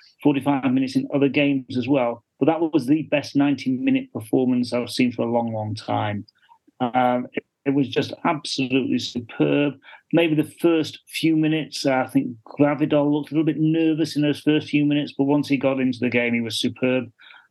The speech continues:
And we didn't put a foot wrong. They had a couple of chances.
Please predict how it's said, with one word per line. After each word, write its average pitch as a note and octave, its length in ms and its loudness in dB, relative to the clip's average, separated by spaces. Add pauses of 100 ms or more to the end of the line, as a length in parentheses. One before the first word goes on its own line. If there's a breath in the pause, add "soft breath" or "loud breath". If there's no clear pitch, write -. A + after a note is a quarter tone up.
And C#3+ 320 2 (120)
we E3 140 2
didn't F#3 180 -2
put F3 120 -8
a - 20 -2
foot - 240 -6
wrong. D#3+ 400 -2 (160)
They C#3 460 0
had C#3 160 -4
a C#3 80 0
couple - 280 -2
of D#3 120 -4
chances. D3 680 0